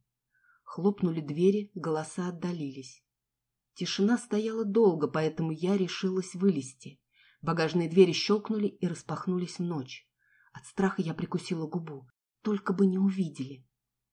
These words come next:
Огромный самолет, стоящий ярдах в сорока, казался музейным экспонатом.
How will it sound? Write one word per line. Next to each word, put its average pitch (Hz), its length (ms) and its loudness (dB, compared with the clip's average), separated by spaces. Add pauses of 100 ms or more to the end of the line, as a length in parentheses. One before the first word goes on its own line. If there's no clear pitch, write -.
(880)
Огромный 151 460 -2
самолет, 165 500 0
стоящий 156 460 -2
ярдах 160 400 -4
в - 20 -14
сорока, 160 460 -2
казался 190 480 -2
музейным 190 500 2
экспонатом. 156 760 -4